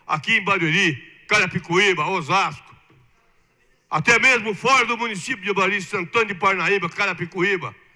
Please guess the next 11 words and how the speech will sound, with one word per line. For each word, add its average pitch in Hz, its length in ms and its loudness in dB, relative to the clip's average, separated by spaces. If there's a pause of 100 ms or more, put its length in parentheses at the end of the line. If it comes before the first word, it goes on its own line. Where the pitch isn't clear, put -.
(320)
Até 233 300 2
em 233 80 0
Santos 220 440 -2
cheguei 185 320 -4
a - 20 -6
fazer 175 400 -4
perícia 160 420 -4
médica. 127 460 -6 (1800)
E 143 80 -8
muitas 156 440 0
vezes 156 500 -4